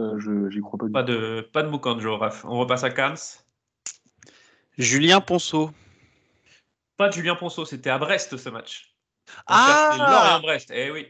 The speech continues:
Speaker 3: Ah,
Speaker 2: Eh,
Speaker 3: c'est les
Speaker 2: eh oui.
Speaker 3: Lorient-Brest. Ah.
Speaker 2: Oui, oui, oui. Belle,
Speaker 3: Oh,
Speaker 2: belle
Speaker 3: putain, j'étais
Speaker 2: imitation
Speaker 3: sûr.
Speaker 2: de la, de l'indignation. Pierrot ?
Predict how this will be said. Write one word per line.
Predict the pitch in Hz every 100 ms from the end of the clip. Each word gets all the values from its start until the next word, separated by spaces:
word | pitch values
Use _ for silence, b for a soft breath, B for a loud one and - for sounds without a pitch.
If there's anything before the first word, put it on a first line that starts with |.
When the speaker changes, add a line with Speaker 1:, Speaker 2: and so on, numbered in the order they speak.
| _ -
Speaker 3:
Ah, | 269
Speaker 2:
Eh, | 233
Speaker 3:
c'est | 233
les | 240
Speaker 2:
eh | 240
oui. |
Speaker 3:
Lorient-Brest. | 240 247 247 247 247 254 - -
Ah. | 180 220 233 226 214 175
Speaker 2:
Oui, |
oui, | 127
oui. | 117 _ 117
Belle, | 127 135 127 113
Speaker 3:
Oh, |
Speaker 2:
belle | 135 147
Speaker 3:
putain, | 247
j'étais | 220 151
Speaker 2:
imitation | - 151
Speaker 3:
sûr. | 139
Speaker 2:
de |
la, | 123 120 117 113
de | 113 123
l'indignation. | 127 135 147 139 135 123 127 _ B B B B
Pierrot ? | - 170 185 185 -